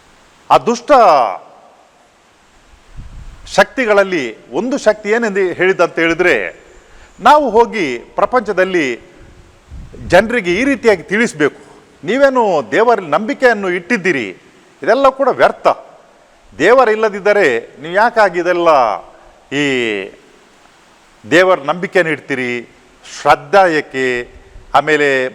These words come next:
ಭಕ್ತಿ ಯಾಕೆ? ಯಾಕಾಗಿ ನೀವು ಧಾರ್ಮಿಕ ಕೇಂದ್ರಗಳಿಗೆ ಹೋಗ್ತೀರಿ? ಸುಮ್ಮನೆ ಇದೆಲ್ಲ,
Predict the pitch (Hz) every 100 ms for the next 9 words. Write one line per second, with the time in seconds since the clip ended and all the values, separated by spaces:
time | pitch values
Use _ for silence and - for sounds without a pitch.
0 | - 147 - 240 202 156 139 131 120 113
1 | 110 _ _ _ _ _ - - - 196
2 | 226 202 196 180 170 - 160 196 170 151
3 | 175 185 185 165 147 143 156 175 - 143
4 | - 311 349 339 214 156 131